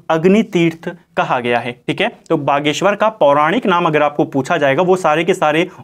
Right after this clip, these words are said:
उपनाम है, प्राचीन नाम है। अगर आपको पौराणिक नाम पूछेगा, आप अग्नि तीर्थ ही बताएंगे।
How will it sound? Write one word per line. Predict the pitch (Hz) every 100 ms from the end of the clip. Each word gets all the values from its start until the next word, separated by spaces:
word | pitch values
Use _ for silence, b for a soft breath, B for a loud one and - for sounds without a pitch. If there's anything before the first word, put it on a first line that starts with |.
| -
उपनाम | 180 180 175 175
है, | 202
प्राचीन | 233 151 143 175 160
नाम | 123 120
है। | 123 B B B
अगर | 151 190
आपको | 180 170 220
पौराणिक | 165 143 143 170 226
नाम | 170 160
पूछेगा, | 135 131 131 143 160 B B
आप | 139 160 - 151
अग्नि | 143 165 208
तीर्थ | 196 143 131
ही | 131 202
बताएंगे। | 147 135 120 120 117